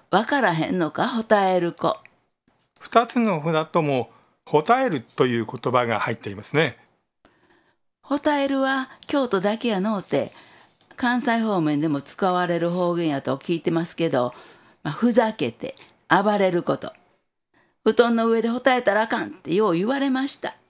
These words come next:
Speaker 1: 兄弟喧嘩も、「ほたえるんやったら外出てやっといで」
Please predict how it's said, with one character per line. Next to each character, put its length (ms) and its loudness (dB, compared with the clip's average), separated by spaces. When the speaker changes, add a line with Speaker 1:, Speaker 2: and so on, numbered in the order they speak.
Speaker 1:
兄 120 2
弟 200 4
喧 320 0
嘩 140 0
も、 200 -2
「ほ 140 -4
た 200 6
え 120 0
る 80 0
ん 80 2
や 140 2
っ 80 -8
た 100 2
ら 260 0
外 320 2
出 100 4
て 100 -2
や 120 -2
っ 80 -6
と 140 4
い 80 0
で」 200 -2